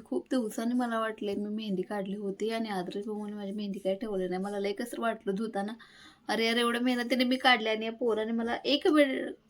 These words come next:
किती पाच मिनटं सुद्धा मी मेहंदी माझ्या हातावर ठेवली नसेल." तरी पण धुवून टाकलेली आहे. मेहंदीचा कलर छान आलाय खरं, पाच मिनिटाच्या मेहंदीच्या आहे नाही की नाही, कलर छान आलेला आहे, बघू शकता. आदरची पप्पा म्हणतात, "नावाचा प्रेम जास्त आहे म्हणून मेहंदीचा कलर आलाय." म्हणून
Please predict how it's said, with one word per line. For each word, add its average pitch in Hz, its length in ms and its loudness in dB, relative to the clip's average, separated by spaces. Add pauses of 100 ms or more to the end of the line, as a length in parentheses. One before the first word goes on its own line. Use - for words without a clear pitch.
किती 294 180 2
पाच 302 360 8
मिनटं 392 300 4
सुद्धा 359 180 8
मी 339 120 6
मेहंदी 294 320 2
माझ्या 214 240 -4
हातावर 220 340 -4
ठेवली 214 240 0
नसेल." 220 400 -2 (680)
तरी 226 140 0
पण 262 280 2 (760)
धुवून 233 240 2
टाकलेली 226 360 -2
आहे. 226 200 -4 (100)
मेहंदीचा 262 380 8
कलर 302 220 10 (100)
छान 262 160 6
आलाय 240 300 6
खरं, 220 120 0
पाच 226 260 6
मिनिटाच्या 254 480 8
मेहंदीच्या 269 500 10
आहे 277 100 6
नाही 254 160 6
की 254 100 0
नाही, 233 200 8 (540)
कलर 240 200 0 (120)
छान 233 220 2
आलेला 214 300 4
आहे, 208 80 4
बघू 208 260 -4
शकता. 226 380 -6
आदरची 226 480 0
पप्पा 294 220 8
म्हणतात, 220 200 4
"नावाचा 196 360 2
प्रेम 233 240 0
जास्त 226 260 0
आहे 208 100 0
म्हणून 214 260 -4
मेहंदीचा 185 320 -2
कलर 175 300 -4
आलाय." 180 160 0
म्हणून 226 260 0